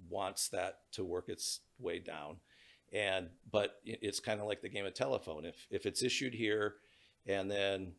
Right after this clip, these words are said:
the executive director talks to the regional directors and says, "Okay, this is out there. You need to start doing it. You know, let me know how, how it goes." And the regional director goes, talks to the A-, associate regional directors who go talk to the supervisory examiner.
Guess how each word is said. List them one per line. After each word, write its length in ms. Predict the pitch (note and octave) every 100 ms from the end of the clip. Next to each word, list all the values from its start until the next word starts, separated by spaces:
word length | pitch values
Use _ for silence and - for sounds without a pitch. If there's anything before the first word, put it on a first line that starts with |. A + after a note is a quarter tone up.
| -
the 80 | G2
executive 440 | F#2+ A2+ B2 G#2
director 380 | A2 G#2+ - G#2
talks 300 | - G#2 -
to 80 | G2
the 100 | F#2+
regional 380 | G#2 G2 G2+
directors 480 | F#2+ G2 F#2+ G#2 F#2+
and 80 | G2
says, 180 | - F#2
"Okay, 300 | G2+ A2+ G2+
this 200 | G2 A2
is 120 | G#2+
out 200 | G2 F#2+
there. 120 | F#2+
You 120 | F#2
need 140 | G2 G2
to 60 |
start 340 | G2 F#2+ F#2+ F#2+
doing 220 | G2 G2
it. 120 | F#2+ -
You 80 | F#2+
know, 120 | F#2
let 120 | F#2+
me 80 | G2
know 200 | G2 F#2
how, 240 | F#2+ F#2+ G2 F#2
how 100 | G2+
it 160 | G2 -
goes." 300 | F#2 G2 F#2
And 100 | F#2
the 80 | F#2
regional 320 | G#2 G#2+ G2+
director 360 | G2+ G2 -
goes, 260 | F#2+ G2+ G2
talks 320 | - G2+ - -
to 100 | F#2+
the 160 | F#2+ -
A-, 180 | G#2+ A2+ -
associate 440 | G2+ B2+ A#2 -
regional 240 | A2+ A2+ A2+
directors 400 | A2+ G#2+ A2+ G2+
who 80 |
go 140 | G2 G#2+
talk 260 | G#2 A2
to 80 | -
the 80 | G#2
supervisory 600 | - - C#3 B2 A2+ A2+
examiner. 460 | G2+ G#2+ G#2+ G#2